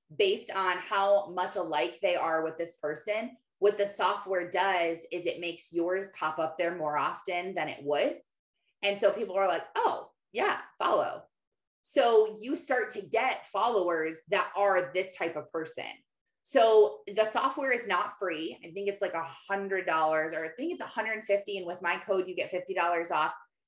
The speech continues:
Anyway, there's a wait list for it, and you can't get on it unless you know someone who refers you. Um, so I talk about that in my course too. Um,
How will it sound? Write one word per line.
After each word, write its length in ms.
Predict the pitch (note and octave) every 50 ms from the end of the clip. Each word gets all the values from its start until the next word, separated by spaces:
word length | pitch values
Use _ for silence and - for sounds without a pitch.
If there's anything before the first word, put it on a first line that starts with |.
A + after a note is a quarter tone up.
| _ _ -
Anyway, 300 | A#3+ C4 C4+ C4 B3 A#3
there's 220 | A3+ A3+ A#3 A#3
a 60 | G#3+
wait 280 | G3+ G#3 G#3 - - A3
list 300 | A#3+ A#3+ - - - -
for 220 | A#3 A3+ A#3 A#3
it, 200 | A#3 A#3+ A#3 -
and 100 | G3 G3 F#3+
you 60 | F3+
can't 300 | - - A3 G3 - -
get 120 | G3+ F#3+
on 180 | F3+ F3 F#3 F#3+
it 220 | G3+ G#3 G3+ - -
unless 440 | F3 F#3 F3+ E3+ E3+ F3+ - - -
you 800 | F3 E3+ F3+ F3+ F3 F3 E3+ E3+ E3+ E3 E3 E3 E3 E3 E3 - - -
know 240 | E3 F3+ D#3+ E3+ F#3
someone 340 | - - E3+ F3 F3 F3
who 120 | F#3+ G3+ F3
refers 440 | D#3 D3+ D3+ - F#3+ F#3 F#3+ F#3+ -
you. 380 | F#3 F#3 F#3+ F#3 F#3 F#3+ F#3+ - _ _ _ _ _ _ _ _ _ _ _ _ _ _ _ -
Um, 360 | F3 F3 E3 D#3+ D#3 D3+ C#3+ - - _ _ _ _ _ _
so 560 | _ - - G#3 G3 F#3+ F#3 F3 - - - _ _ _ F3
I 80 | F3+
talk 240 | F3+ - G3+ G3 G3
about 200 | G3+ F#3 F#3 -
that 120 | F#3 F3 F3
in 60 | E3+
my 100 | E3 E3
course 360 | - - F3 E3+ E3 - - -
too. 460 | - G3+ F3 E3 D#3+ E3 E3 E3 - _ _ _ _ _ _ _ _ _ -
Um, 640 | F#3 F#3 F#3 F#3 E3+ E3 E3 D#3+ D#3+ D#3 D#3+ D#3+